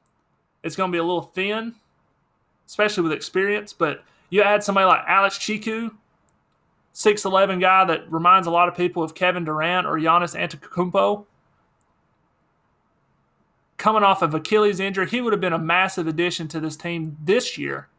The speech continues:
because of the lack of front court depth that we had. Because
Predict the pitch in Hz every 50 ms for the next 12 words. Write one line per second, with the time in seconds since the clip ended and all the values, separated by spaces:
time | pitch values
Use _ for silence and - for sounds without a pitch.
0 | _ _ _ _ _ _ _ _ _ _ - 170 160 - 190 180 160 165 147 147
1 | 143 156 165 175 180 175 - - 151 160 156 151 147 147 143 143 143 - - -
2 | 196 185 - - 185 170 139 143 139 170 190 185 147 - - 147 151 147 139 139
3 | 139 139 - - 147 _ _ _ _ _ _ _ _ _ - 165 143 175 165 147
4 | 151